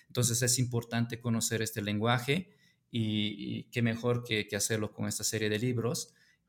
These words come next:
eh, o bien explorando incluso, eh, proyectos open source que están en GitHub,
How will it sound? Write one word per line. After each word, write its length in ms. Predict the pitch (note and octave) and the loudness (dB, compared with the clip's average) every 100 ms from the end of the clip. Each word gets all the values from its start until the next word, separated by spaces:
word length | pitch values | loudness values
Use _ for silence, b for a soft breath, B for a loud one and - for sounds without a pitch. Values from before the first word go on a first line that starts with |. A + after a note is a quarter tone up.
| - | -4
eh, 360 | A2 G#2+ G#2 | 0 2 2
o 180 | G2+ C3+ | 4 4
bien 280 | B2 B2+ C#3 | 4 4 4
explorando 640 | B2 - B2+ A2+ A#2 C#3+ A#2 | 2 0 0 2 2 2 0
incluso, 540 | B2 A#2 - G#2+ G#2+ | 0 -2 -2 -2 -2
eh, 380 | G2+ F#2+ F#2 F#2 | 0 0 0 -2
proyectos 480 | - G#2 G#2 - - | -4 -4 -4 -4 -6
open 220 | G#2 G#2+ | -4 -4
source 240 | G2+ A2 - | -2 -2 -6
que 60 | |
están 260 | G2+ - F#2+ | -8 -2 0
en 140 | F#2 | 0
GitHub, 340 | G2 F#2+ - | 0 -4 -6